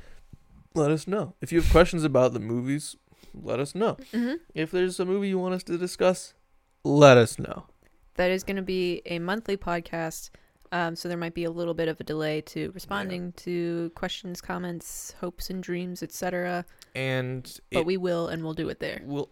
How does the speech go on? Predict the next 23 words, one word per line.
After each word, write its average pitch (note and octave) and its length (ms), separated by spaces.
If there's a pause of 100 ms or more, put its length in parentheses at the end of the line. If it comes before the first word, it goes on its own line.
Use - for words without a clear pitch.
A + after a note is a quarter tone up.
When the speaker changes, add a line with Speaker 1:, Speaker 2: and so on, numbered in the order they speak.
Speaker 1:
also C4+ 540
be - 640
a - 140
Patreon A2 1040 (400)
show - 460
as - 120
of - 80
right - 220
now. - 340 (500)
Speaker 2:
Yeah. E3 480
Speaker 1:
Right B2+ 160
now A#2 180
we're A2 80
saying A2 260
it's - 140
a - 40
Patreon B2 360
show. - 180
That D3+ 160
might A#2+ 160
change. - 320
Who - 80
knows? - 220